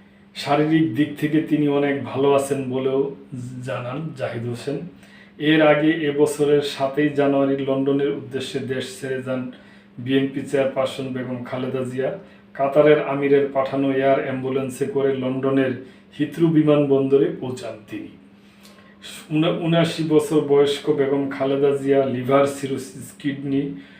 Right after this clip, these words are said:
সমস্যা, হৃদরোগ সহ বিভিন্ন জটিল রোগে ভুগছিলেন। সেখানে তাকে দ্য লন্ডন ক্লিনিকে ভর্তি করা হয়।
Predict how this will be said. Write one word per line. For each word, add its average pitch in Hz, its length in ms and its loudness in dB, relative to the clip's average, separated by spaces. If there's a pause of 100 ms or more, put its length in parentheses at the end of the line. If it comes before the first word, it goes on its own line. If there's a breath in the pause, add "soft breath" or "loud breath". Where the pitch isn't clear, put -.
(140 loud breath)
সমস্যা, 135 560 -4
হৃদরোগ 131 440 0
সহ 127 280 -6
বিভিন্ন 127 460 -6
জটিল 131 400 -2
রোগে 135 380 -2 (280)
ভুগছিলেন। 113 520 -12 (1400 loud breath)
সেখানে 147 480 2
তাকে 139 640 2 (500 loud breath)
দ্য 123 120 0
লন্ডন 147 800 4 (140)
ক্লিনিকে 135 440 0
ভর্তি 120 540 -2 (180)
করা 117 220 -6
হয়। - 300 -12